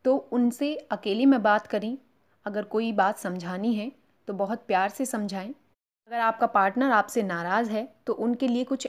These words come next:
ऐसा करें, जिससे वो स्पेशल फील करे। दोस्तों, अपने रिश्तों को हमेशा सहेज कर रखें, क्योंकि जीवन का यही दस्तूर है। अगर रिश्तों को सहेज कर रखोगे, तो आप ही को आसानी रहेगी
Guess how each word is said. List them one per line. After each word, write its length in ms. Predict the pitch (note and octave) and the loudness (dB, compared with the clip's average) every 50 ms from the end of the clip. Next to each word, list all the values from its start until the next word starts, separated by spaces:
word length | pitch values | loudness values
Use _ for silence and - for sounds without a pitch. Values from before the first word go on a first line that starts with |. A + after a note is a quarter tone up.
| - - | -2 -2
ऐसा 280 | F3+ F#3 F3+ - A#3+ | -2 0 0 0 0
करें, 300 | A#3+ - G#3 G#3 A#3+ C4 - - | 2 2 0 -2 -2 -4 -6 -6
जिससे 320 | G3+ G#3 A#3+ A#3+ - C#4+ C#4 | -6 -6 -6 -6 -6 -6 -4
वो 200 | C#4 D#4+ - - | -4 -4 -6 -8
स्पेशल 500 | - - - - F#3+ F3+ F#3 - B3 A3 | -12 -12 -4 -4 -4 -2 -2 -4 -4 -4
फील 260 | G3+ - F#3+ E3 D3 - | -4 -4 -6 -6 -6 -8
करे। 300 | - - - F3 - - _ _ _ _ _ _ _ _ _ _ _ _ _ _ _ _ _ - | -10 -12 -10 -10 -10 -10 _ _ _ _ _ _ _ _ _ _ _ _ _ _ _ _ _ -20
दोस्तों, 300 | D#4 D4+ - G4+ G#4 G4 F4+ - - _ _ - | -14 -8 -4 0 0 0 0 -2 -8 _ _ 0
अपने 540 | B3 - - C#4 C#4 D4 E4 F4 E4+ - - _ _ _ _ - | 0 2 4 6 6 6 6 4 0 -2 -8 _ _ _ _ -4
रिश्तों 440 | A3+ A3 A3 - - - D4 C#4+ | -2 -2 -2 -2 0 4 4 4
को 240 | C#4 - G3 F3 - - | 4 4 0 -2 -2 -4
हमेशा 440 | F3+ F#3+ A#3+ B3+ C#4 D4 C#4+ - E4+ | -4 0 2 4 4 4 4 2 0
सहेज 460 | D4+ - - G3+ F3+ F3 G#3 A3+ G#3 | 0 0 -2 -2 0 0 -2 -2 0
कर 180 | - - C4 A3+ | 2 2 2 2
रखें, 300 | A3 G#3 - - - A3 - _ _ _ _ _ _ _ _ _ _ _ | 2 -2 -4 -8 -12 -12 -12 _ _ _ _ _ _ _ _ _ _ _
क्योंकि 460 | - A#3+ A#3+ - C4+ C4+ C#4 C4 - - | -4 -4 -2 2 2 4 4 2 0 -4
जीवन 380 | G3 F3+ G#3+ A3+ A3 A#3+ B3+ B3+ | -6 -4 -2 0 2 2 2 2
का 100 | B3+ C4 | 2 2
यही 360 | B3+ G#3 F#3+ F#3 F3+ A#3 B3+ | 0 0 -2 -2 0 0 2
दस्तूर 440 | A3 A#3 - - - B3 A#3 A#3 G#3+ | 2 0 0 -2 -4 -4 -4 -2 -2
है। 240 | G#3 G#3+ - - _ _ _ _ - | -4 -6 -8 -10 _ _ _ _ -6
अगर 200 | A3 A3 A#3 A#3 | -2 -2 0 0
रिश्तों 320 | A#3 A#3 A3+ - - A3 G#3+ | -2 -4 -4 -2 -2 -2 0
को 120 | - B3+ | 0 0
सहेज 440 | C4 - - F#3+ E3+ F#3+ G#3+ A3+ - | -2 -2 -4 -4 -4 -4 -4 -4 0
कर 160 | - C4 A#3 | 0 0 0
रखोगे, 480 | A3+ - - - A3+ G#3 G#3 A#3+ C4 - _ _ _ _ _ _ - | 0 -2 -4 -4 -4 -4 -4 -6 -8 -10 _ _ _ _ _ _ -4
तो 200 | A3 A3 - - - | -4 -4 -2 -2 0
आप 240 | G3+ G3+ G3+ - - | 0 0 0 -2 0
ही 140 | - C#4+ C#4 | 0 0 2
को 220 | - - C#4 C#4 C4+ - - - | 2 2 2 2 2 0 -2 -2
आसानी 440 | G3+ G#3+ G#3 - G#3+ A3 A#3 A#3+ | -2 0 0 0 0 2 2 0
रहेगी 440 | G#3+ G#3 G3 G#3 G3+ G3 A#3+ C4 - | 0 0 -2 -4 -4 -4 -6 -6 -6